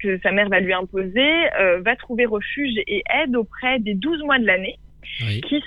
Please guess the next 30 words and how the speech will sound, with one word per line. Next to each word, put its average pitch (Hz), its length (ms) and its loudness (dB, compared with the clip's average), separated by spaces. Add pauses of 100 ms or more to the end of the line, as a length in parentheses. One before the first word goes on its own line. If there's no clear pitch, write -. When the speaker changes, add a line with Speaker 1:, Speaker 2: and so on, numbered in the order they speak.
(100)
Speaker 1:
se, 190 380 2
qui 214 160 2
vivent 302 240 2
dans 262 120 4
la 285 140 2
forêt 240 480 2
et 214 40 0
qui - 140 -14 (120)
sont 226 80 -2
en 190 140 -2
fait, 233 220 -2 (120)
euh, - 260 -2 (320)
comme 220 180 4
les 208 100 2
bons 254 220 2
génies, 240 480 4
euh, 170 280 4
de 180 120 0
la 196 140 4
forêt 208 440 0
et 214 100 0
de 202 100 2
la 190 120 0
nature 180 340 -2
et 247 80 2
qui - 180 -6
vont 208 120 0
l'aider, 214 500 2
euh, 170 220 2 (500)
notamment 202 600 0